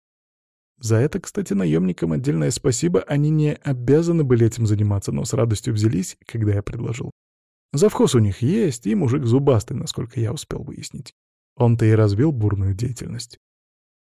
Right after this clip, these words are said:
Если наемники хотели показать себя, чтобы я быстрее принял положительное решение о принятии их в слуги рода, у них все получилось. Инициативные люди мне нужны.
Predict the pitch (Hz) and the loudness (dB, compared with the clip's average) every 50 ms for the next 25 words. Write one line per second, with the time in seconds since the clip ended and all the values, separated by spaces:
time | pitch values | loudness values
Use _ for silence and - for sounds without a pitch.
0 | _ _ _ _ _ - 107 104 113 110 - - 113 104 104 110 117 120 120 110 | _ _ _ _ _ -8 -2 0 0 0 0 0 0 0 2 2 2 2 2 0
1 | 107 - 165 - - 107 - - 107 104 - - - - - 107 101 127 147 - | -2 -4 -8 -8 -8 -6 -6 -4 -4 -4 -4 -6 -6 -4 -2 0 0 0 -2 -2
2 | - 175 180 180 156 - 165 156 156 160 156 151 151 - - 156 160 156 143 151 | -2 -2 -2 -2 -2 -2 -2 0 0 0 0 0 -4 -4 -2 -2 -2 -2 -2 -2
3 | 156 156 151 139 - - 147 151 147 139 139 135 - 135 135 127 127 123 127 - | -2 -2 -2 -4 -4 -4 -2 0 0 0 0 -2 -2 -2 -2 0 0 -2 -2 -2
4 | - 135 135 131 - - 117 113 - 131 120 123 117 117 - - - - 139 120 | -2 -2 -2 -4 -4 -8 -8 -6 -4 -2 0 0 0 -2 -2 -6 -6 -4 -6 -6
5 | 113 - - - 131 127 117 120 127 131 131 123 123 117 117 - _ _ _ _ | -6 -8 -10 -8 -6 -4 -2 -2 0 0 0 -2 -2 -4 -6 -10 _ _ _ _
6 | _ - 120 107 95 101 117 117 - - - 107 - - - - - - - - | _ -2 0 0 0 -2 -4 -8 -6 -4 -4 -4 -4 -4 -8 -8 -8 -10 -12 -12
7 | - - - - - _ _ _ _ _ _ _ _ _ - 123 117 113 117 - | -12 -12 -14 -16 -18 _ _ _ _ _ _ _ _ _ 2 4 4 4 4 2
8 | 110 101 - - 135 165 175 180 165 170 151 135 123 104 101 98 98 107 113 117 | 2 2 2 2 2 2 2 2 2 2 2 2 0 0 0 -2 -2 -2 -4 -4
9 | 120 - - - | -6 -8 -10 -14